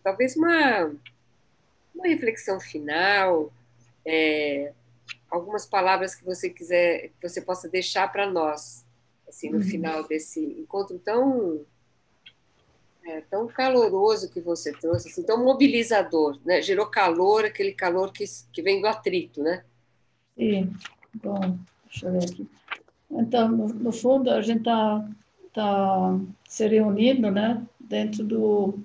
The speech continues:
Speaker 2: ambiente da escola de altruísmo. E, e é uma escola, justamente, né? Então, do meu ponto de vista, uma escola aqui na, na Monte Azul e, e outros lugares também, no Japão, por exemplo,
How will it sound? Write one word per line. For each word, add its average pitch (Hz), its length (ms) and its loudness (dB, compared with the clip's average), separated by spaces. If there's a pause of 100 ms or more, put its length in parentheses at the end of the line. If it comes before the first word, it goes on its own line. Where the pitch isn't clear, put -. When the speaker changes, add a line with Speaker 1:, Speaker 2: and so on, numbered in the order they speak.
(140)
Speaker 2:
ambiente 208 480 -2
da 226 120 2
escola 220 420 0
de 226 100 0
altruísmo. 220 800 -2 (1200)
E, 190 160 -4
e 196 420 -2
é 202 120 0
uma 220 140 2
escola, 208 640 2
justamente, 190 640 -4
né? 208 200 -2 (680)
Então, 214 580 -2
do 214 260 -4
meu 233 280 6
ponto 240 320 4
de 208 100 -2
vista, 190 640 -2 (800)
uma 208 280 0
escola 208 840 2 (180)
aqui 214 440 -4
na, 196 280 -2
na 185 160 -2
Monte 185 280 -4
Azul 214 440 -2
e, 185 340 -4
e 185 60 -6
outros 190 320 -4
lugares 185 420 -4
também, 202 380 -2
no 214 120 -4
Japão, 190 400 -6
por - 160 -10
exemplo, 214 460 -4